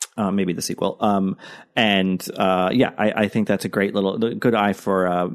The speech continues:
you know, the, all the many ways that this show, uh, is referencing cl-, closely, um, its source material, not source material, but its, uh, reference points.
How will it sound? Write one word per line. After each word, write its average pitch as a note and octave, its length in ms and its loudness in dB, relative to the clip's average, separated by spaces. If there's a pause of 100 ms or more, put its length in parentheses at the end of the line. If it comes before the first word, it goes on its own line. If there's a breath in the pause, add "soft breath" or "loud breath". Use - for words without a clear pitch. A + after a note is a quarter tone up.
you G2+ 120 -2
know, F2+ 240 -6 (180)
the, - 260 -4
all A2+ 260 4
the A2+ 120 4
many G#2 280 2
ways F#2+ 380 0
that F2+ 160 -6
this G2 140 -4
show, F2+ 540 -4 (100)
uh, F#2 180 -2
is G2 160 -6
referencing F#2 720 -4
cl-, G#2 260 0
closely, - 580 -2 (400 loud breath)
um, E2 300 -2
its - 160 -6
source - 280 -6
material, - 440 -10
not A2 200 0
source F2+ 200 -4
material, - 300 -8
but A2 140 -6
its, - 220 -10
uh, - 180 -6 (380)
reference F2 320 -4
points. - 260 -16